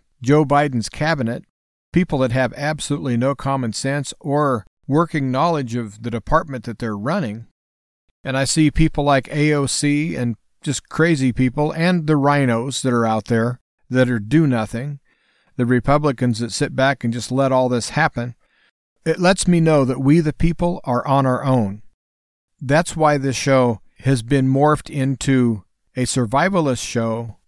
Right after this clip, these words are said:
as well as an economic show to get you off grid to save money. So you're gonna have to listen to different episodes. I'm gonna give you different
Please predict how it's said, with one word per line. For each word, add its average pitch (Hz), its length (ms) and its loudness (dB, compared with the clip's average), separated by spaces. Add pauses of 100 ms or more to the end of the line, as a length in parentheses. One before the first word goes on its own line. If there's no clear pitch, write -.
as 131 240 0
well 147 400 2
as 123 220 0
an 127 100 -4
economic 135 640 -2
show 113 360 -2
to 120 120 -8
get 117 240 -2
you 120 160 0
off 120 220 -2
grid 120 240 -2
to 113 80 -8
save 113 280 -2
money. 113 400 -4 (280)
So 135 500 -2 (140)
you're 156 160 0
gonna 165 120 4
have 170 140 0
to 147 100 0
listen 143 420 0
to 127 140 0 (160)
different 135 360 0
episodes. 127 600 0
I'm 120 140 0
gonna 120 160 0
give 113 220 -2
you 117 80 0
different 120 560 -4